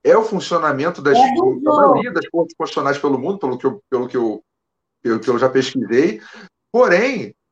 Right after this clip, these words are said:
Speaker 1: quando o presidente da República quis nomear o diretor da Polícia Federal da escolha dele,
Speaker 2: Aí ele
Speaker 1: né,
Speaker 2: foi
Speaker 1: que não tinha,
Speaker 2: impedido.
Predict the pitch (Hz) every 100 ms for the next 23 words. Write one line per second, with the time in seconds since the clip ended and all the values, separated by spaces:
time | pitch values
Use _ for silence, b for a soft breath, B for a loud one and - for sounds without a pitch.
0 | _ - 214 294 - 196 147 147 143 160
1 | 147 143 143 143 147 139 151 151 135 135
2 | 127 - 196 220 - - 139 185 175 151
3 | 139 - 139 139 135 127 117 139 147 180
4 | 233 214 214 - 170 202 180 - 165 151
5 | 135 131 117 - _ _ _ _ 110 147
6 | 156 - - - 196 254 185 123 135 202
7 | 240 139 90 - _ _ _ - 214 214
8 | 240 - - 302 220 190 180 208 - -
9 | -